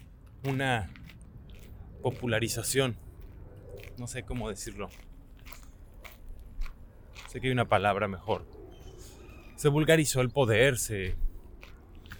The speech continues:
se profanó algo, se profanó una idea. Y para bien también, para bien.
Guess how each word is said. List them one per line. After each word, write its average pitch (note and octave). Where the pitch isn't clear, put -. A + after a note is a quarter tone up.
se D3
profanó F#3
algo, D#3
se -
profanó E3
una D#3
idea. G#2
Y C#3+
para E3
bien C3
también, F#2
para A2
bien. G#2